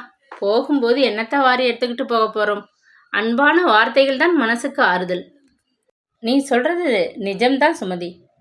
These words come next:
மாதங்கி தாயில்லாத பொண்ணு. கல்யாணத்துக்கு ஒரு வருஷம் முன்னால தான் அவங்க அம்மா இறந்தாங்க. மகள் கல்யாணத்தை பார்க்க கூட கொடுத்து வைக்கல.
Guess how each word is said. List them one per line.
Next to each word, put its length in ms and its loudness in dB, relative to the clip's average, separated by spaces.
மாதங்கி 480 0
தாயில்லாத 640 0
பொண்ணு. 340 -4
கல்யாணத்துக்கு 600 -2
ஒரு 140 6
வருஷம் 360 0
முன்னால 300 0
தான் 240 4
அவங்க 260 -2
அம்மா 200 0
இறந்தாங்க. 440 -2
மகள் 320 -4
கல்யாணத்தை 500 0
பார்க்க 380 -2
கூட 120 0
கொடுத்து 320 -6
வைக்கல. 280 -6